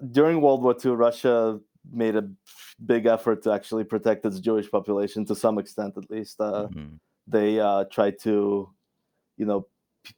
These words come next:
Speaker 1: move people away from the front so that they wouldn't get captured by Germans and get killed. So my mom's family actually ended up, uh, getting moved to, uh, Georgia, Russian Georgia,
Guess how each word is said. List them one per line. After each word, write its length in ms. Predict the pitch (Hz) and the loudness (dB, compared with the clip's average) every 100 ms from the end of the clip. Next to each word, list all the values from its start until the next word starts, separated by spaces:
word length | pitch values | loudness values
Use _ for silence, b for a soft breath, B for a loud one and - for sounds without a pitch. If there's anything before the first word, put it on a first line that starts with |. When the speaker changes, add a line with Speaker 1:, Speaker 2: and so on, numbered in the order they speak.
| 120 | -2
Speaker 1:
move 280 | 110 104 | -2 -2
people 360 | - 110 117 110 | -4 -2 0 2
away 260 | 101 107 104 | 2 0 0
from 220 | 117 104 | -2 -2
the 280 | 101 98 95 | -2 -2 -6
front 540 | - - 113 104 104 | -8 0 2 2 -4
so 140 | - 101 | -4 -4
that 200 | 98 98 | -2 -2
they 60 | |
wouldn't 240 | 98 101 98 | -4 -4 -4
get 140 | 95 | -4
captured 420 | 110 101 - 104 | -2 -2 -2 -4
by 120 | 98 | -4
Germans 580 | 98 107 104 101 104 101 | -4 -2 -2 -2 -6 -8
and 300 | 101 98 92 - | -10 -10 -12 -10
get 180 | 104 - | -10 -6
killed. 400 | 113 101 101 104 | -4 -2 -4 -6
So 380 | - 98 101 101 _ _ _ - | -6 -4 -4 -8 _ _ _ -4
my 80 | 113 | 0
mom's 360 | 113 123 120 | 4 2 2
family 360 | - 110 110 107 | 0 2 2 2
actually 340 | 101 - 113 104 | 0 0 0 0
ended 200 | 104 104 | 0 0
up, 220 | 98 - _ _ - | -2 -8 _ _ -6
uh, 280 | 110 101 101 | -4 -2 -4
getting 360 | 101 101 101 107 | -4 -4 -2 -2
moved 380 | 107 107 98 _ - | -2 -2 -6 _ -6
to, 240 | 104 104 | -4 -2
uh, 280 | 98 98 98 | -2 -4 -6
Georgia, 600 | 101 117 110 104 101 98 | -4 0 2 2 -2 -2
Russian 340 | 101 101 104 95 | -2 -4 -4 -6
Georgia, 460 | 98 98 104 107 | -4 -4 -4 -6